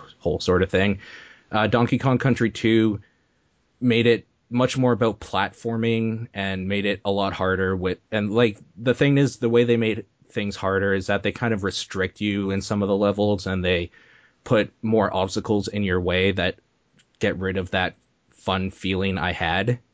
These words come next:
So that's why I don't particularly like it, even though, I mean,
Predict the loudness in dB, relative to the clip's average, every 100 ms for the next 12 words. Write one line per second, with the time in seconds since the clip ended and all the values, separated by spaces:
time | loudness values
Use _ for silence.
0 | _ _ _ _ _ _ _ -4 0 0
1 | -2 0 0 0 -2 -6 -6 -6 -6 -6
2 | -2 -2 -2 -2 -2 0 0 0 -6 -4
3 | -2 -2 -2 -4 -6 -4 -2 -4 -6